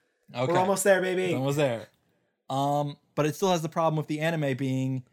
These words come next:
Speaker 1: at one point adapted from one chapter to episode, which is not enough content for an episode.
Speaker 2: It's true.
Speaker 1: The Naruto anime ends on, like, a hundred episodes of straight filler because they didn't know what was happening.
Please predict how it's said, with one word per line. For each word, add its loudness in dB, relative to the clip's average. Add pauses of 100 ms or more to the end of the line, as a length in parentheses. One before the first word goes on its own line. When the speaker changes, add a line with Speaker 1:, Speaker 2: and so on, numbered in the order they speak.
(120)
Speaker 1:
at -6
one -2
point -6
adapted -4
from -4
one -4
chapter -8
to -12
episode, -16 (220)
which -8
is -6
not 0
enough -4
content -4
for -10
an -8
episode. -14 (640)
Speaker 2:
It's -20
true. -12 (160)
Speaker 1:
The -2
Naruto 0
anime -4 (300)
ends 0
on, -2
like, -2
a -8
hundred -4
episodes -2
of -6
straight -6
filler -8 (300)
because -2
they 0
didn't 2
know 2
what -4
was -6
happening. -6